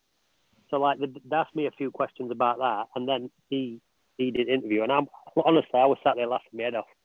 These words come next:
Like, it was just amazing, some of the stories he was telling me, and I'm, like I said to Gary when it gone, I went,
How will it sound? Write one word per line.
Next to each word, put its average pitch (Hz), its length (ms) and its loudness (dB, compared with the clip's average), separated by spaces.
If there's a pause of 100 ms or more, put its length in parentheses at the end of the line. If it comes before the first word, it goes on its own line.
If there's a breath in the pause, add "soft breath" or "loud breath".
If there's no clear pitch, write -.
(380)
Like, 120 160 -2
it 123 40 -2
was 120 100 -2
just 127 180 -6
amazing, 123 500 0
some 117 100 -2
of 117 60 -8
the - 40 -16
stories 120 300 2
he 107 40 -2
was 101 160 -6
telling 101 220 0
me, 98 80 -6
and 104 100 -2
I'm, 110 100 -6 (680 soft breath)
like 123 120 4
I - 80 -6
said 175 180 4
to 135 60 4
Gary 147 240 4
when 131 160 4
it 101 100 -16
gone, 135 160 -2
I 135 40 -2
went, 110 200 -4